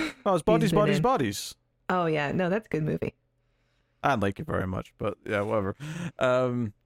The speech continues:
Speaker 2: That's a real good movie.
Speaker 1: no, I, no, it's, but I, I think Mirage is all right. I think, uh, sometimes his humor dips into a little bit of that, like, uh, annoying, like, we're going for the teen boy demographic kind of level of humor, but,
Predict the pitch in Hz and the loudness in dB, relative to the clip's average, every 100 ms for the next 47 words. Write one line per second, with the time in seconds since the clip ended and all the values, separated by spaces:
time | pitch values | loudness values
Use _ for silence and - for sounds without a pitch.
0 | _ _ - 160 143 135 113 104 - - | _ _ -8 -6 -2 -2 -2 -4 -4 -6
1 | - _ _ _ _ 208 269 107 113 185 | -8 _ _ _ _ -4 -2 0 0 2
2 | 202 185 247 208 110 123 - - 294 262 | 2 2 2 4 2 0 -2 -6 -6 -6
3 | - _ 135 - 254 294 226 254 320 - | -16 _ -2 2 4 4 4 2 0 0
4 | 240 294 427 311 220 147 120 143 - 196 | 2 4 4 4 4 4 4 4 2 2
5 | 233 240 - 208 175 165 147 147 214 233 | 2 0 0 2 4 4 2 2 0 2
6 | 220 196 165 - 160 151 143 120 131 - | 0 2 0 0 0 2 2 2 0 0
7 | - 127 127 127 110 113 120 123 113 110 | 0 0 2 2 2 2 2 2 2 2
8 | 113 107 - 101 95 _ _ _ _ - | 2 2 0 0 -2 _ _ _ _ -2
9 | 92 92 90 90 - 107 113 110 120 113 | 2 2 2 0 0 0 2 2 2 2
10 | 107 98 110 104 107 113 113 110 104 120 | 0 0 -2 -2 0 0 0 0 -2 0
11 | 107 101 110 117 - 120 120 117 120 - | 2 2 2 2 0 0 2 0 0 -2
12 | 131 _ - 123 123 - 127 120 127 123 | -6 _ -2 0 0 0 -2 2 0 0
13 | 143 160 143 127 113 | -2 -2 -2 0 0